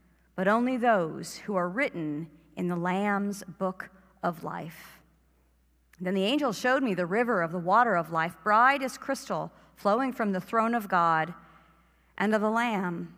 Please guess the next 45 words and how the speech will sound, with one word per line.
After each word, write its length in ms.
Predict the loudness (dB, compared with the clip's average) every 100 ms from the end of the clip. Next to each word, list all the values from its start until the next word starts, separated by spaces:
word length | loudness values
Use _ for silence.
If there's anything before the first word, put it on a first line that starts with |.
| -20 -20 _ _
through 140 | -6 0
the 60 |
middle 280 | 2 2 2
of 80 | 0
the 80 | -4
street 360 | -6 -4 -2
of 60 | -2
the 80 | -4
city. 580 | -6 -6 -4 -6 -10 -18 _ _ _ _ _ _ _ -6
On 100 | 4
either 260 | 6 6 4
side 300 | 4 4 4
of 100 | 2
the 80 | 0
river 360 | 0 0 -2
is 160 | -2 -6
the 80 | -6
tree 260 | -6 -2
of 140 | -2 0
life, 580 | 2 2 -2 -10 -20 -20 _ _ _ _ _ -12
with 160 | -10
its 120 | -10
twelve 380 | -6 2 2 2
kinds 380 | 2 0 0 -2
of 80 | -6
fruit, 500 | -6 -8 -8 -12 -20 _ _ _ _ _ -4
producing 440 | -2 -2 -2 -2
its 160 | -2 -6
fruit 240 | -4 -2
each 260 | -2 -8 -6
month, 360 | -4 -4 -4
a-, 120 | -6 -6
and 140 | -4 -4
the 40 |
leaves 440 | -4 -4 -4 -4
of 100 | -8
the 60 | -8
trees 720 | -14 -10 -10 -8 -12 -14 -18 -20 _ _ -8
are 120 | -8
for 100 | -6
the 100 | -8
healings 720 | -6 -4 -2 -2 -4 -6 -12 _ -8
of 120 | -4
the 60 | -2
nations. 760 | -2 -4 -8 -12 -14 -18 -20